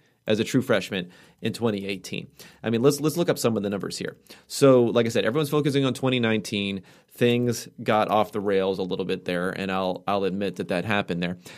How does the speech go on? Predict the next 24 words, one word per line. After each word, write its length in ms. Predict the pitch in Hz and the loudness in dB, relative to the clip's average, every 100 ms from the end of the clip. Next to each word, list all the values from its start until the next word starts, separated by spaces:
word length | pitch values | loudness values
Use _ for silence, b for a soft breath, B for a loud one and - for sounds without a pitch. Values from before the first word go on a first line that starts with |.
| B | B
But 100 | 120 | 0
if 60 | 120 | 4
we 60 | |
go 120 | 139 180 | 6 6
back 200 | 170 - | 4 2
to 180 | 110 - _ | -4 -6 _
twenty 360 | - 143 135 - | -8 -2 0 0
eighteen, 460 | 120 120 - - - 120 | -2 -4 -10 -14 -14 -6
again, 300 | 113 107 90 | -2 -2 -4
true 240 | - 165 156 | -2 0 4
freshman 420 | 147 135 127 107 | 4 4 0 -6
season, 420 | 104 92 90 87 - B | -6 -8 -10 -14 -10 B
only 200 | 139 185 | 4 4
a 40 | |
hundred 260 | 202 208 185 | 4 2 2
eighty-two 300 | 180 180 185 | 2 2 2
attempts, 420 | 175 101 98 - | 2 0 -2 -6
but, 440 | 110 117 101 92 - b b b b 107 | 0 4 4 0 -16 b b b b 2
uh, 180 | 107 107 | 2 4
almost 280 | 123 113 | 4 4
sixty-six 420 | 160 160 147 160 - | 2 0 -2 -4 -4
percent 380 | 139 147 135 | -2 0 0
completion 360 | - 120 113 104 | -2 -2 -2 -2
percentage, 440 | 95 104 101 92 | -4 -2 -2 -4